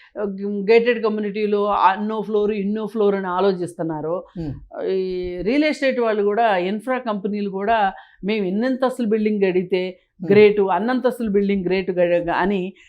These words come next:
Speaker 1: వీళ్ళు కూడా పోటీలు పడి, వాళ్ళ, వాళ్ళ ఆర్థిక పరిస్థితిని మించి,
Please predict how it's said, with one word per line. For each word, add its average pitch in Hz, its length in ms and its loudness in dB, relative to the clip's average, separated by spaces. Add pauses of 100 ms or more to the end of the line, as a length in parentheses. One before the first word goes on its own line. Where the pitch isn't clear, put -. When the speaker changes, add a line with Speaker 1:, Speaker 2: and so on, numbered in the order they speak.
(140)
Speaker 1:
వీళ్ళు 311 240 8
కూడా 302 200 10
పోటీలు 254 440 6
పడి, 208 220 2
వాళ్ళ, 196 240 4
వాళ్ళ 185 240 4
ఆర్థిక 208 360 6
పరిస్థితిని 208 520 -2
మించి, 202 600 -4